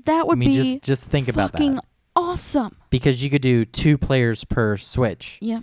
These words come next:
Speaker 2: with two Joy-Cons.
Speaker 1: Yep.
Speaker 2: That would be awesome.
Speaker 1: It
Speaker 2: But no,
Speaker 1: does.
Speaker 2: they didn't talk about that. No Super Smash Brothers.
Speaker 1: They didn't talk about how,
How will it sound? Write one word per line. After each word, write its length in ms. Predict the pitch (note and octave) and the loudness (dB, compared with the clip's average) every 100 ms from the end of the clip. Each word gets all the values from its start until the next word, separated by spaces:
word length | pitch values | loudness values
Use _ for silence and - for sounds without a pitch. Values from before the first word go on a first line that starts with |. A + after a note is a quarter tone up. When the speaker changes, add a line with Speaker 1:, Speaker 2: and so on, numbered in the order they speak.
| B3+ _ _ _ - | -12 _ _ _ -2
Speaker 2:
with 240 | A2 G2+ - - _ | -2 -2 -10 -20 _
two 220 | - A#2 | -4 -2
Joy-Cons. 580 | G2+ G#2+ G#2 - - - - - | 0 -2 -2 -8 -16 -20 -18 -10
Speaker 1:
Yep. 360 | F#3 F#3+ C#4 - - _ _ _ _ _ - | -6 -6 -6 -12 -20 _ _ _ _ _ -4
Speaker 2:
That 180 | A#2 B2+ | 0 0
would 140 | C#3+ | 0
be 380 | B2 A#2+ A2+ A2 _ _ _ _ | 0 0 0 -4 _ _ _ _
awesome. 400 | - G2 B3 A#3+ F2 | -4 -2 0 -2 -2
Speaker 1:
It 60 | |
Speaker 2:
But 120 | D3+ A#3+ | 0 2
no, 160 | G#3 F3 | 2 2
Speaker 1:
does. 60 | D#3+ | 2
Speaker 2:
they 120 | D#3+ | 2
didn't 180 | D#3+ D#3 | 0 -2
talk 160 | D#3 | -2
about 240 | C#3 A2+ G#2+ | -2 -2 0
that. 280 | G#2+ A#2 - - - _ _ _ _ _ _ _ | 0 -2 -6 -20 -20 _ _ _ _ _ _ _
No 180 | B2 C#3+ | 0 2
Super 260 | D#3+ E3+ D#3 | 2 -2 -2
Smash 320 | D3 B2+ - | -2 -2 0
Brothers. 580 | G#2+ G#2 G#2 G#2 - - - | 0 2 0 -4 -12 -12 -2
Speaker 1:
They 80 | G#3+ | 0
didn't 200 | C#4 A#3+ | 0 0
talk 220 | B3+ C#4+ | 0 0
about 180 | B3+ A3 | -2 0
how, 200 | A3 G3+ | 0 -2